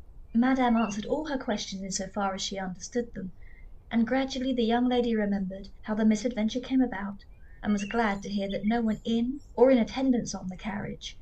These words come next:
was hurt. And on learning that her mamma had left her here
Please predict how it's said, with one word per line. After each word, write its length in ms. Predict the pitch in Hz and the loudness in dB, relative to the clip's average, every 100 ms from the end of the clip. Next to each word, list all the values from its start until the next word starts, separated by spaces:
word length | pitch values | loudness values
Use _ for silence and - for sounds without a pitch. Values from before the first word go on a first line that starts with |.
| - | -14
was 140 | 185 190 | -10 -6
hurt. 480 | 208 196 196 - - - - - | -6 -6 -8 -14 -18 -18 -18 -4
And 160 | 208 220 | 0 4
on 120 | 247 | 6
learning 340 | 254 277 277 | 6 6 6
that 120 | 262 247 | 4 4
her 180 | 247 | 4
mamma 400 | 233 226 220 220 | 6 6 6 4
had 140 | 214 208 | 0 -2
left 300 | 208 202 - | -2 -2 -6
her 80 | 185 | -12
here 300 | 208 202 | -10 -10